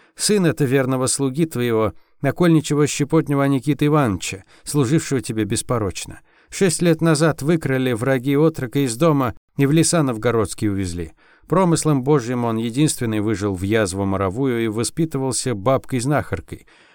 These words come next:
Проявил он знания лекарские и был замечен воеводой твоим из Торжка, который и признал отрока. И послал его мне, бо я один из немногих, кто опознать его может.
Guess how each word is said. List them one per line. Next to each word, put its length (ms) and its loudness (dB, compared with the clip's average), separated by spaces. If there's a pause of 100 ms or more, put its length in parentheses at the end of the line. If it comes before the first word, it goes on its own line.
(140)
Проявил 420 4
он 120 0
знания 420 -2
лекарские 580 -4
и 80 2
был 180 2
замечен 520 0
воеводой 560 2
твоим 340 -2
из 100 -4
Торжка, 460 -4
который 380 -2
и 20 0
признал 480 0
отрока. 480 -4 (280)
И 120 2
послал 400 2
его 260 4
мне, 400 4
бо 160 0
я 380 2
один 320 0
из 100 -4
немногих, 560 0
кто 180 -2
опознать 520 -2
его 140 -2
может. 360 -6